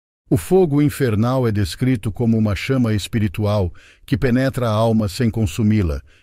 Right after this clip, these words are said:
inflamada pela ira divina. Esta é uma dor puramente espiritual,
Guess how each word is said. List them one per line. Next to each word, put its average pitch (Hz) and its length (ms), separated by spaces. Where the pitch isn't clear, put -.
inflamada 120 640
pela 104 240
ira 110 200
divina. 82 540
Esta 151 400
é 139 80
uma 127 220
dor 117 220
puramente 120 500
espiritual, 92 800